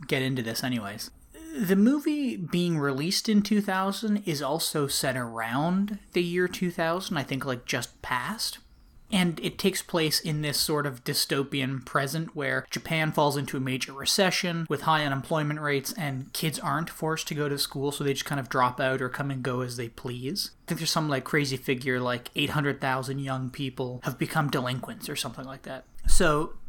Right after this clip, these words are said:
to curb this, the government passes the B R Act, which stands for the Battle Royale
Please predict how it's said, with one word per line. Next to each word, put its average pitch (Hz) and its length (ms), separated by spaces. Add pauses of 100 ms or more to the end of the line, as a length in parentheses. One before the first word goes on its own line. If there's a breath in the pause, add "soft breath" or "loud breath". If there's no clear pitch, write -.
(340)
to - 140
curb 185 460
this, 127 360
the 151 140
government 151 400
passes 143 460
the 135 100
B 143 240
R 135 240
Act, 165 340
which - 280
stands - 360
for 156 160
the 135 120
Battle 139 420
Royale 131 720